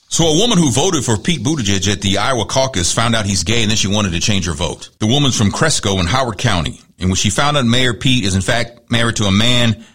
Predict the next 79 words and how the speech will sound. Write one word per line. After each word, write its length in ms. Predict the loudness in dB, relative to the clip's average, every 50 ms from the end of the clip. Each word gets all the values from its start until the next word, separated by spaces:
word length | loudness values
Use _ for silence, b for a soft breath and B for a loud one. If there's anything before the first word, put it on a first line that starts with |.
| B
well, 140 | B -2 -2
she 140 | 0 2 2
had 60 | 2
already 200 | 2 2 0 0
cast 280 | 0 0 0 0 0 0
her 60 | 0
vote 200 | 0 0 -2 -2
for 100 | -2 0
him, 120 | 0 0
but 100 | 0 0
she 140 | 0 0 0
asked 140 | 0 -2 -2
if 60 | -2
she 120 | -2 -2
could 100 | -2 -2
take 160 | -2 -2 0 0
her 80 | 0
vote 280 | -2 0 -2 -2 -2 -2
back. 340 | -2 0 0 -2 -4 -6 -18 b b b b b b b b b b b _
And 100 | -4 -2
the 60 | -2 0
Buttigieg 500 | 0 0 0 0 0 0 0 0 -2 -4
precinct 380 | -4 -2 -2 0 0 -2 -2 -2
captain, 320 | -2 -4 -2 -2 0 0
Nikki 240 | 0 0 0 0 0
Heaver, 320 | 2 2 0 0 0 -2
told 160 | -2 -2 -2
the 80 | -2 0
woman 220 | 0 0 0 0
she's 180 | 0 -2 -2 0
not 160 | 0 -2 0
sure 100 | -2 -2
if 60 | -2
they 80 | 0 0
can 140 | 0 0 0
do 160 | 0 -2 -2
that. 240 | -2 -4 -4 -6 -10 -6
Then 160 | -4 -2 -2 0
she 140 | 0 -2
had 180 | 0 0 -2 -2
a 20 |
talk 220 | -2 -2 -2 -2 -2
with 80 | -4
the 80 | -6 -2
woman 200 | 0 0 2 2
about 200 | 2 0 0 0
religion 360 | -2 0 0 0 0 0 0
and 80 | 0 0
homophobia 800 | 0 0 0 0 0 0 0 2 2 2 2 0 0 -2 B B B B B _
and 100 | -4 0
tried 200 | 0 2 0 2
to 60 | 0
explain 360 | -2 -2 -2 0 2 2 2 2
it 60 | 2
shouldn't 260 | 2 0 2 2 2
matter 220 | 0 2 2 2
who 100 | 2 2
a 60 | 0 2
person 340 | 2 2 2 2 2 2
is 100 | 2 2
married 360 | 2 2 2 2 2 0 0 0
to. 180 | 0 2 4
All 180 | 4 4 2 2
that 200 | 0 -2 -2 -2
should 140 | -2 -2 0
matter 260 | 0 0 0 0 0
is 140 | 0 0 0
the 80 | 0 0
context 420 | 0 0 0 0 0 -2 -2 -2
of 80 | -4 -2
who 160 | -2 0 0
he 140 | 2 2 2
is 160 | 2 2 2
and 80 | 0
what 100 | 0 0
he 60 | 0 2
believes 420 | 2 0 2 0 0 0 0 0
in 200 | -2 -2 -2 -6
and 100 | -10 -16